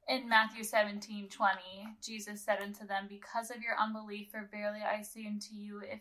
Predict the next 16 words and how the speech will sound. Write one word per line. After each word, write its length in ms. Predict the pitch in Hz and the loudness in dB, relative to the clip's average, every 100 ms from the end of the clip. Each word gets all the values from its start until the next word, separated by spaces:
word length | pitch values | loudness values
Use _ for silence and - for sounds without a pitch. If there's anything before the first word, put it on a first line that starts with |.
| - | -10
ye 240 | 220 220 - | -12 -8 4
have 180 | 202 202 - | 4 4 0
faith 180 | 196 202 - | -8 -4 -2
as 200 | 208 208 | -2 -4
a 40 | |
grain 380 | 202 202 196 196 190 | -10 -8 -8 -6 -6
of 100 | 196 202 | -6 -4
mustard 480 | 202 202 - 180 180 | -6 -4 -6 -6 -6
seed, 400 | - 196 - - - _ _ | -10 -10 -10 -12 -16 _ _
you 160 | 226 214 | -6 0
shall 240 | 233 214 | 6 6
say 320 | 214 220 214 | 4 -4 -4
unto 260 | 220 226 233 | -4 -6 -8
this 260 | 208 208 - | -4 -4 0
mountain, 460 | 202 180 190 196 - | 0 0 -2 -12 -10
Remove 400 | 214 208 202 | -4 -2 -2